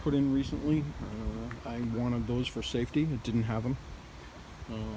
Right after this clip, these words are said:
disc brakes up front, drums in the rear. Uh,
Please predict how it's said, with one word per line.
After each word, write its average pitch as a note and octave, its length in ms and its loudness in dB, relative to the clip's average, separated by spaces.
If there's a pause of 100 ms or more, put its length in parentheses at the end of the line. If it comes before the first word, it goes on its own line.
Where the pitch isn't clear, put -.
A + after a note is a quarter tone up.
(1800)
disc C#3 260 -4
brakes D3 300 2
up C3+ 60 -2
front, - 340 4 (1040)
drums C#3 340 8
in B2+ 60 4
the A#2 80 2
rear. D3 380 4 (1600)
Uh, G#2+ 260 -4